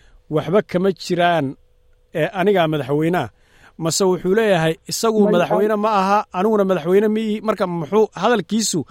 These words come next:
Speaker 1: adoo soo koobaya la-,
Speaker 2: Madaxweyne-
Speaker 1: muxuu, muxuu leeyahay?
Speaker 2: Mada-, madaxweynenimo muuna sheeganin, een, ra-iisul wasaarihii hore dalkan Kenya, Raila Amolo Odinga, laakiinse wuxuu ku tilmaamay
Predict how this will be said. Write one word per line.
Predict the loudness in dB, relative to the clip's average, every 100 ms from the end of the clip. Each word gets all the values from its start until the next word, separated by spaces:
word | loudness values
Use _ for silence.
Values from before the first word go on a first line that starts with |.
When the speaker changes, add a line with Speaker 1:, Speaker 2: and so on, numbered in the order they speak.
| _ _ _ _ -6
Speaker 1:
adoo | -2 2 2 0
soo | -2 -4
koobaya | -2 -2 0 0 0
la-, | 0
Speaker 2:
Madaxweyne- | -2 0 -2
Speaker 1:
muxuu, | 0 0 -2
muxuu | 0 0
leeyahay? | 2 0 -6 _ _ _ _ _ 0
Speaker 2:
Mada-, | 0 0 -6 -16 -20 -20 _ -2
madaxweynenimo | -2 0 0 0 0 0
muuna | 0 0 -2 0
sheeganin, | 0 2 0 0
een, | 0 0 0 0 -2 -6 -12 _ _
ra-iisul | -2 0 0
wasaarihii | 0 0
hore | 0 0 0
dalkan | -2 -2 -2
Kenya, | -2 -2 0
Raila | 0 0
Amolo | 0 0 0
Odinga, | 0 0 0 -2 -6 -18 _ -2
laakiinse | 0 0 0 0
wuxuu | 0 0
ku | 0
tilmaamay | 0 0 0 -2 -4